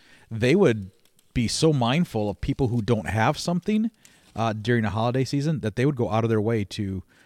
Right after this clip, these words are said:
to make sure they had a meal that they would deliver. I remember going shopping with my grandparents for, um, not necessarily gifts for people, but,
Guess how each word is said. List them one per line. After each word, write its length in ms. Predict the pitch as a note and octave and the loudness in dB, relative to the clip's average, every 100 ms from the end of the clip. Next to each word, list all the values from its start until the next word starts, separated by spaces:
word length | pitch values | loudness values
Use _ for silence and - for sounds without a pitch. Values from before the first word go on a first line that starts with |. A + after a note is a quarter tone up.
| - | -16
to 80 | - | -4
make 140 | A2+ - | -4 -2
sure 140 | A#2+ | -4
they 120 | G#2+ | -2
had 320 | G2 G2+ F#2+ F#2 | -4 -4 -6 -8
a 60 | G2 | -6
meal 440 | G2+ G#2+ B2+ D3+ - | -2 0 0 -2 -8
that 140 | A2+ | -8
they 100 | C3 | -4
would 120 | B2+ A#2+ | -4 -2
deliver. 500 | B2 C3 C3+ C3+ - - _ _ | -2 0 0 0 -2 -16 _ _
I 140 | - G#2 | -4 0
remember 220 | A#2+ G2+ | 0 0
going 200 | G2+ F#2+ | -2 -2
shopping 400 | - A2+ G#2+ B2+ | -2 0 0 0
with 100 | B2 | -2
my 100 | A#2+ | -4
grandparents 840 | A2+ A#2+ A#2 A#2+ A#2 A#2 G2+ - - - _ | -4 -4 -2 -4 -4 -4 -6 -14 -16 -20 _
for, 480 | G#2+ G2 F#2 F2+ - | -6 -6 -8 -10 -14
um, 380 | F2+ E2 F2+ - - _ _ B2+ | -16 -16 -18 -20 -20 _ _ -4
not 260 | A#2+ D#3 | -2 0
necessarily 300 | F3+ - C3+ | 0 0 -2
gifts 680 | G#2 G2 F#2+ A2+ C#3+ D#3 - | -2 -8 -4 0 0 -2 -10
for 200 | - F#3 | -6 -4
people, 360 | G3 G3 G3+ | -2 -2 -2
but, 240 | F3+ A#2 | 0 -2